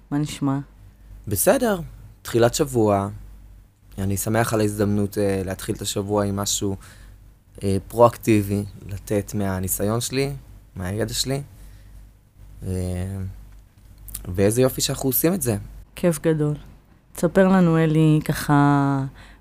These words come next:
Speaker 1: מי אתה, איך אתה?
Speaker 2: אה, אלי אליהו, אני בן שלושים ושבע, עוד מעט שמונה.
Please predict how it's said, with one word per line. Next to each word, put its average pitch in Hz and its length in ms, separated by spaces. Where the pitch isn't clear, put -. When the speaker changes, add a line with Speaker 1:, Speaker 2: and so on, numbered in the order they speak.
Speaker 1:
מי 170 220
אתה, 147 680
איך 160 260
אתה? 143 500
Speaker 2:
אה, 107 240
אלי 127 240
אליהו, 95 540
אני 98 100
בן 107 140
שלושים 120 460
ושבע, 104 600
עוד 101 160
מעט 107 180
שמונה. 95 340